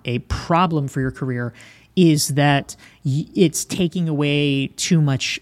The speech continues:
energy from, from your professional advancement, and, um, you're, you're not making enough traction in the side hustle for it to be worthwhile, but it's distracting you. And if that's the case,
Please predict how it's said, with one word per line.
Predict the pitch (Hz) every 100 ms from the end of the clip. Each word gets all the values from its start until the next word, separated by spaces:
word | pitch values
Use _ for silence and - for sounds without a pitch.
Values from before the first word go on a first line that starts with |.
| -
energy | 180 175 165 139 151 143 139
from, | - 156 139 131 131 131 135 _ _ -
from | 165 151
your | 135
professional | - - 131 - 139 123
advancement, | 120 127 131 123 143 127 151 - - _ _ -
and, | 135 131 127 127 127 - -
um, | 131 107 80 78 90
you're, | 151 143 151 143 - -
you're | 151
not | 151 151
making | 160 151 147
enough | 143 147 151 156 185 -
traction | - 208 180 - - 190 170 160 156 156
in | 165 160 151
the | 139
side | - 160 147
hustle | 160 147 151
for | 160
it | 147
to |
be | 151
worthwhile, | 143 147 139 139 139 143
but | 135 -
it's | - -
distracting | - - 151 151 - 131
you. | 120 110 - - -
And | 294 294
if | - 285
that's | 311 320 320
the | 311
case, | 240 180 175